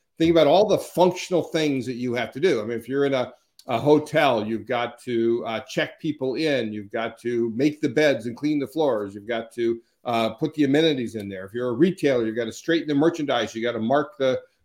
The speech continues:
the merchandise up and so forth. All those are the, the what's that they do, the functional activities.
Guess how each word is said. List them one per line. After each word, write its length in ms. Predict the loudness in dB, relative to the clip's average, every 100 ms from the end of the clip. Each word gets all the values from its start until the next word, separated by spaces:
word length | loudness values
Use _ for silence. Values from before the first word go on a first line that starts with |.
| -6
the 60 |
merchandise 600 | 0 0 0 0 0 0
up 240 | 0 -2 -4
and 100 | -6
so 160 | -6
forth. 240 | -6 -6 0
All 160 | 2
those 300 | 6 6 4 -2
are 420 | 0 2 2 -2
the, 460 | -6 -6 -6 -8 -10
the 200 | -4 -4
what's 420 | 4 4 4 -6
that 160 | -12 -10
they 80 | -10
do, 180 | -10
the 80 | -12
functional 540 | -8 -2 -2 -2 -6 -6
activities. 540 | 0 0 0 -6 -20